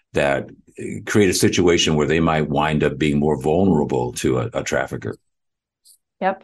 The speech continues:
Speaker 2: So that word that you used is the perfect word to describe this, that the more vulnerable someone is in our society,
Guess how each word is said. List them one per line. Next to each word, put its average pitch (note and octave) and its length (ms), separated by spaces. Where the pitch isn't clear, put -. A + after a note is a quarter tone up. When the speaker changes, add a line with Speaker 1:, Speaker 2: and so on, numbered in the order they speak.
Speaker 2:
So - 180
that A#3 300
word G#3+ 260
that G3+ 160
you G#3 160
used F#3+ 400
is F#3+ 140
the - 100
perfect - 520
word E3+ 260
to G3 100
describe F#3 480
this, B3+ 300
that F3+ 360
the F#3+ 80
more G3 340
vulnerable G3 480
someone F3 440
is D#3+ 280
in F3 100
our D#3 120
society, D#3+ 720